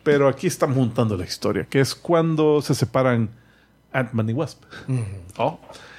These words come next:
Speaker 1: Eh, bueno, estamos hablando primero de Yellow Jacket, que fue algo que le pasó a Hank Pym,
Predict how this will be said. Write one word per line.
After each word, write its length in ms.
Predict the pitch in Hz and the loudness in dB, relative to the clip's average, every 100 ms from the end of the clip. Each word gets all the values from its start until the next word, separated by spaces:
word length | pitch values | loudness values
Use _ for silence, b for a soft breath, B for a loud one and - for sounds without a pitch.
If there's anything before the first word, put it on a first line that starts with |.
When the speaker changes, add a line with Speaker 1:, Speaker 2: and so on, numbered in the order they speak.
| B B - | B B -2
Speaker 1:
Eh, 280 | 143 151 165 | 2 2 2
bueno, 220 | 214 170 | 2 2
estamos 420 | 151 180 180 175 | 2 2 2 0
hablando 420 | 180 143 147 156 | 0 2 0 0
primero 360 | - 156 127 151 | -2 2 2 4
de 140 | 117 | 2
Yellow 300 | 110 135 135 107 | 2 2 2 2
Jacket, 400 | 151 151 127 - | 0 0 -4 -2
que 320 | 139 120 117 | 2 2 2
fue 100 | 139 | 2
algo 200 | 131 143 | 2 2
que 80 | 139 | 2
le 80 | 131 | 2
pasó 240 | 120 135 | 2 2
a 40 | 131 | 2
Hank 180 | 135 - | 0 0
Pym, 320 | 147 175 | 0 0